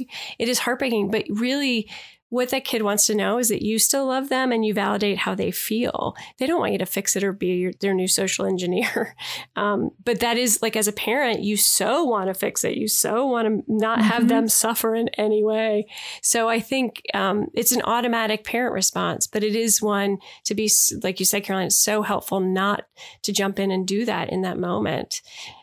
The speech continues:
Speaker 1: Um, you're giving your kid a chance to grow.
Speaker 2: Mm-hmm. So we do think it's important that you share your feelings, just not immediately piggybacking when,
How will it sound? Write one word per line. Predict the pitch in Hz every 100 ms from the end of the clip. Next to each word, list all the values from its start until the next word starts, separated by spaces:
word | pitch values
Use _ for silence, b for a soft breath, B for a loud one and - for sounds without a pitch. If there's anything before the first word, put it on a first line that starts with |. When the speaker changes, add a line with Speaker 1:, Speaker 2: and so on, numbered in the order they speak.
| _
Speaker 1:
Um, | 220 180 175 -
you're | 208
giving | 196 226 233
your | 226
kid | 214 196
a | 185
chance | - 185 -
to | 180
grow. | - 175 175 170 202 -
Speaker 2:
Mm-hmm. | 220 254 311 - _ _ B B B B
So | - - 339 320 202 190 190 208 _ _ _ _ _ -
we | 214 233 214
do | - 254 294
think | 269 226
it's | 202
important | 196 - 196 185
that | 185
you | 185
share | 170 185 175
your | 185
feelings, | 185 185 170 165 165 165 -
just | 202 -
not | 196 185 185 185 - _ _
immediately | 226 196 208 220 214 202 196
piggybacking | - 208 196 170 156 - 175 156 170
when, | 202 185